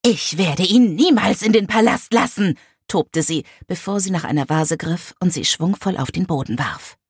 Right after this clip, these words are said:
Es klirrte und das Gefäß zerbarst in unzählige Scherben.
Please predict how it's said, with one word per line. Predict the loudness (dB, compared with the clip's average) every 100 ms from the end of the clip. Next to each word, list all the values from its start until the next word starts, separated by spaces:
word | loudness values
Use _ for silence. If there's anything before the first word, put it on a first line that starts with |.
| _ -20 -20 _ -6
Es | -4 -2
klirrte | 2 2 2 -2 -2
und | -4 -4
das | -4
Gefäß | -6 -2 0 0 -2
zerbarst | -6 -6 -4 -4
in | -4
unzählige | -2 -2 0 -2 -4 -8 -2
Scherben. | -2 -2 -6 -10 -14